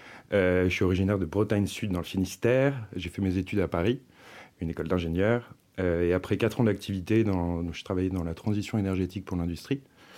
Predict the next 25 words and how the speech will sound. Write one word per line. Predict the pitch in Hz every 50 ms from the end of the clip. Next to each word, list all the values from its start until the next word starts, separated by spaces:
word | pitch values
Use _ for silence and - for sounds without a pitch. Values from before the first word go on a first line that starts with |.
| - - - - - - - - - - - - _ _ -
Euh, | 110 107 98 98 98 95 95 98 95 98 98 98 95 95 98 95 95 92 92 92 92 92 95 95 95 95 95
j'ai | 92 90 82 90 101 98 92 - - _
toujours | - 117 113 123 135
été | 143 135 135 104
très | - - 117 110
sensible | 113 117 110 - - 117 107
aux | 104 101
publications | - 98 95 101 92 - 113 95 - 110 101
du | 98 95 95
giec | 90 90 107 120 139 139 - - - - _ _ _
et | - 107 98 95 95 92 92 92 92 90 90 92 92 90 92 92 90
je | 87 - -
fais | - 104
partie | 90 101 92 - - -
des | 98 98 95
gens | 92 101 117 117
qui | - - -
ont | 92 90
besoin | 90 87 95 92 92 95 107 110 117 113
de, | 104 92 92 92 90 90 90 87 85 - - _ - - - - - _
d'au | - 92 95 95
moins | 104 110 113 113
avoir | 110 98 101 98
l'impression | 98 104 107 92 - - 107 95 - - 110 107 104
que, | 107 - - 92 87 87 87 85 87 87 82 85 82